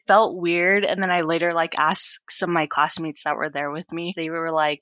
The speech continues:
"Yeah, we didn't get any of that when we got here 'cause their names are very American." And then later on that exact same day, there was, like, a community member that was, like, elderly, and they had their, I, I don't know if it was grandson, granddaughter who came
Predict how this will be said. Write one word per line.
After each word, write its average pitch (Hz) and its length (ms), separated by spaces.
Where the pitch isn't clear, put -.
"Yeah, 143 260
we 156 160
didn't 262 180
get 240 200
any 160 280
of 160 120
that 170 200
when 175 120
we 170 120
got 160 240
here 165 260
'cause 160 220
their 160 180
names 156 320
are 147 100
very 156 640
American." 151 800
And 175 160
then 170 240
later 175 340
on 165 440
that 160 160
exact 160 400
same 165 280
day, 151 440
there 170 240
was, 165 240
like, 160 240
a 151 320
community 165 520
member 190 360
that 165 200
was, - 160
like, 156 220
elderly, 170 640
and 160 140
they 156 60
had 156 300
their, 160 400
I, 175 60
I - 20
don't 180 120
know 180 80
if 165 100
it 165 40
was 147 120
grandson, 156 580
granddaughter 147 760
who 156 100
came 156 400